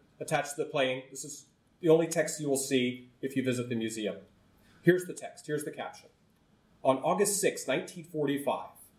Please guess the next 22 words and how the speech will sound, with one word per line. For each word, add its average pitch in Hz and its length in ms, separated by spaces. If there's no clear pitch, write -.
this 160 200
Martin-built 135 840
B 196 180
twenty-nine 180 560
forty-five 160 560
M 190 180
O 104 280
dropped 135 280
the 156 60
first 175 260
atomic 180 420
bomb 127 300
used 127 200
in - 120
combat 120 560
on 123 160
Hiroshima, 120 680
Japan. - 340
Three 135 180
days 117 200
later, 135 460
boxcar 120 560